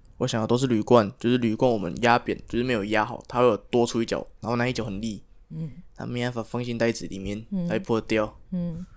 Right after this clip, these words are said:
Speaker 1: 有没有这个可能？就是拿的时候不然割到手之类的。
Speaker 2: 你如果，我跟你讲，如果你每一件事情都要这么计较到 detail 里面，就是计较到这么细微，那真的很多事情都不用做啊。哎，小吴，你擦柜子都没有这么细节。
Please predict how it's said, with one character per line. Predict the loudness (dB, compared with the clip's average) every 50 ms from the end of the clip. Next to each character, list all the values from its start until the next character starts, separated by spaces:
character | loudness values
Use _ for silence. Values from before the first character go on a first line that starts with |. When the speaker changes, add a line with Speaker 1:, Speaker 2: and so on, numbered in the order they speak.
| -14 -10
Speaker 1:
有 | -6 -2
没 | 0
有 | 2 2 2
这 | 4 4
个 | 4 2
可 | 2 0 -2 -2
能？ | -4 -6 -6 -2
就 | 2
是 | 2 2 2
拿 | 2 2 2 2 4
的 | 2 2
时 | 2 2
候 | 2 2
不 | 4 2 0
然 | 0 0
割 | -2 0 2 4
到 | 4 4 4
手 | 4 4
之 |
类 | 4
的。 | 4 4
Speaker 2:
你 |
如 | 6
果， | 6 6 6 6 4 2 -2 -4 4 6 6
我 | 8
跟 | 10 10
你 | 10 10 8
讲， | 8 4 4 4
如 | 2 2
果 | 4 4 4 4
你 | 4 2
每 | 2 2 0 0
一 | 0
件 | 2 4 4 4
事 | 4 2 0
情 | 0 -2 -2 0
都 | 2 4
要 | 4 4 4
这 | 2 2
么 | 0 0 0 -2 -2 -6 -12 -20 -20 -20 -16
计 | -10 -8 -6 -6
较 | -2 0 2 2 2
到 | 2 0 0 0
detail | 0 -4 -8 -8 -2 2 2 2 2
里 | 2 0 -2
面， | -2 -2 -2 -2 -4 -6 -6
就 | -6 -6
是 | -6 -6
计 | -8 -8 -8 -4
较 | -2 -2 -2
到 | -2 -2
这 | -4 -4 -4
么 | -2 -2 -2
细 | -2 -2 -2 -2 -2 -2 -2
微， | -4 -4 -6 -10 -12 -14 -16 -20 -20 -20 -20 -20 -20 -20 -18 -2
那 | 2 2 2
真 | 4 4 2 4 4
的 | 4
很 | 4 2 2
多 | 0 -2
事 | -2 -2 -4
情 | -4 -2 0
都 | 0 0
不 | 0 0 -2
用 | -2 -2 -2
做 | -2 0 0 2 2 2
啊。 | 2 0 -2 -4 -6 -8 -16 -16 -16 -18 -20 -20 -20 -20 -20 -20 -20 -20 -20 -20 -20 -20 -10 -4
哎， | -4 -2 -2 -4 -8 -12
小 | -6 -2 0 0
吴， | 0 0 -2 -2 -6 -8 -12 -8
你 | -10 -8
擦 | -4 -2 -2 0
柜 | 2 4 4 4
子 | 2 0
都 | 0 0 0
没 | 2 2 0
有 | 0 -2
这 | -2 -4
么 | -4 -4
细 | -6 -4 -6 -8 -8 -8
节。 | -12 -12 -10 -10 -10